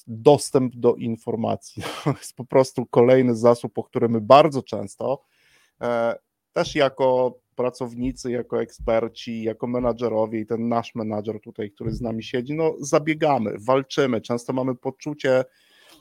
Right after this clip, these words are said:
mm, e, s-, ja myślę, że nawet nieustannego niedoinformowania i każdy z nas, no, ale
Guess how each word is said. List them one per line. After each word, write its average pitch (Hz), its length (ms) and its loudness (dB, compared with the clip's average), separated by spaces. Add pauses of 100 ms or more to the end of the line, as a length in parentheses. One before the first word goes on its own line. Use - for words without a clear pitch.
mm, 127 260 0
e, 123 640 6
s-, - 180 -16
ja 127 180 4
myślę, 131 260 2
że 127 60 2
nawet 131 300 2
nieustannego 147 1300 2
niedoinformowania 131 1500 2
i 123 140 -2
każdy 127 360 4
z 123 80 -4
nas, 127 220 -2
no, 131 60 -2
ale 131 340 0